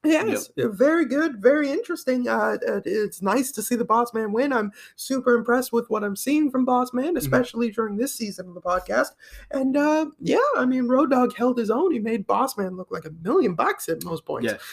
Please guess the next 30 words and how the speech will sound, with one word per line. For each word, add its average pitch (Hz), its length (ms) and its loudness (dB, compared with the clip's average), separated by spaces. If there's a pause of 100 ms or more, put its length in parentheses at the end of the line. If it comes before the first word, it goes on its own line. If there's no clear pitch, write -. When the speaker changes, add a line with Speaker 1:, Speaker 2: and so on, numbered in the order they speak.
(260)
Speaker 2:
'cause 135 140 0
I 131 80 6
Speaker 1:
So 185 60 -4
Speaker 2:
think 143 260 0
the 131 120 4
first, - 840 0
um, 120 540 0 (100)
when 135 320 2
we 120 60 0
were 113 160 0
doing, 127 320 2
like, 110 220 -2
the 101 180 -4
eighties 107 420 0
and 98 80 -10
stuff 285 200 6
Speaker 1:
Mm. 320 80 6
Speaker 2:
like 98 100 2
that, 95 180 -2
we 123 60 0
saw 156 240 6
some 139 200 0
of 131 80 4
the 127 80 2
Boss 123 320 4
Man 117 180 -2
stuff, 120 300 -2
but 117 120 -4
it 120 80 -2
wasn't 117 460 2